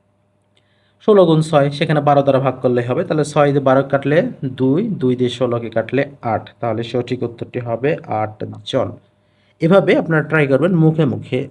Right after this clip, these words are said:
যত দ্রুত সম্ভব, <coughs> সরি, অ্যান্সার করার জন্য। এনবি stands for, এনবি stands for নটা বিন।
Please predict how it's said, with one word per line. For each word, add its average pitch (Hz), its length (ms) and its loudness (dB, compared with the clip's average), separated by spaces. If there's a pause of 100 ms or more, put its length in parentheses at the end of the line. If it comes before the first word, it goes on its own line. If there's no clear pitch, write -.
যত 123 260 -4
দ্রুত 120 300 -2
সম্ভব, 120 380 -2 (380)
<coughs> - 320 -12 (100)
সরি, 113 200 -12 (380)
অ্যান্সার 123 320 -6
করার 98 300 -4
জন্য। 117 280 -2 (1600)
এনবি 175 760 2
stands 131 800 0 (100)
for, 113 160 2 (160)
এনবি 180 600 2
stands 165 640 -2
for 131 280 2
নটা 131 440 0
বিন। 107 280 -2